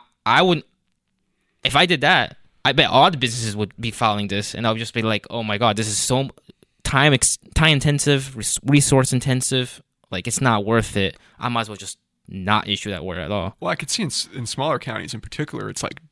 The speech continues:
Speaker 2: do you really wanna spend all your time, the time of your limited legal resources, like, hung up in court over something like this. Like, I could definitely see that having a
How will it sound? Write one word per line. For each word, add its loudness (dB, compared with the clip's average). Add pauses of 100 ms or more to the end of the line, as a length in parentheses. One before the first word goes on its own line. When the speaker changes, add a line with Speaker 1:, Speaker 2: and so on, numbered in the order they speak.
Speaker 2:
do -8
you -6
really -4
wanna -4
spend -6
all -6
your 0
time, 0
the -14
time -10
of -18 (720)
your -12
limited -6
legal -4
resources, -4
like, -16 (140)
hung -8
up -8
in -8
court -8
over -6
something -6
like -6
this. -8 (500)
Like, -8
I -4
could -6
definitely 0
see -6
that -6
having -6
a -10